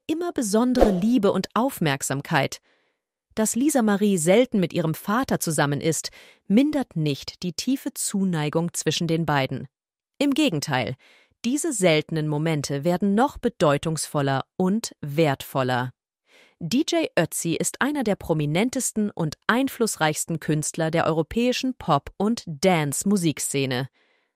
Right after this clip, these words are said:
Sein Leben und seine Karriere zeugen von Ausdauer und unermüdlichem Einsatz. Trotz vieler Herausforderungen und Ereignissen behält D J Ötzi stets den Glauben und Optimismus,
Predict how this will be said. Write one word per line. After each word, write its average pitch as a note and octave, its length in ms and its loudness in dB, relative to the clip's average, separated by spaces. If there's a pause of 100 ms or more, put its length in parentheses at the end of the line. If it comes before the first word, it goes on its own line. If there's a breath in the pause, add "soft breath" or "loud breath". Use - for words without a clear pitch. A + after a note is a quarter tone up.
(120)
Sein A3+ 320 2
Leben D3+ 400 2
und G3 160 -4
seine A3 240 2
Karriere A#3+ 640 0
zeugen G#3 420 2
von A3 220 -2 (100)
Ausdauer D#3 680 0
und D#3 260 -2
unermüdlichem G#3 1200 0
Einsatz. C#3+ 680 0 (680)
Trotz - 380 -4
vieler D4+ 280 0
Herausforderungen D3+ 1000 0
und - 180 -4
Ereignissen F#3+ 720 0 (320 loud breath)
behält G#3 500 -2
D A#3 160 -2
J A#3+ 180 2 (120)
Ötzi E3+ 340 0
stets - 560 -2
den D3 240 0
Glauben D3 540 2
und E3+ 160 -2
Optimismus, D3 800 -2